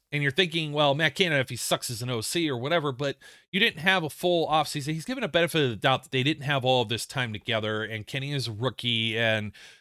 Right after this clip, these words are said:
he's going by, like, you know, generations before him with Art Senior and Dan Rooney and how the Steelers have always operated. So that, yeah, um,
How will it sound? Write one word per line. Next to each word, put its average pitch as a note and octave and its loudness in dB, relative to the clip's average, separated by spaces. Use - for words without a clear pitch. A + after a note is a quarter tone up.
he's F3+ 0
going G3 0
by, D#3+ 2
like, B2+ 0
you D3 2
know, A#2+ 0
generations E3+ 0
before D3 2
him G#2+ -2
with G2+ -8
Art C#3+ -4
Senior B2+ -2
and A#2 -8
Dan F#3 -2
Rooney A2 -4
and A2 -6
how E3 2
the D#3 -2
Steelers D3+ -2
have C3 -4
always B2 0
operated. A#2 -4
So D#3 -4
that, G#3 -4
yeah, C3 2
um, C3+ -2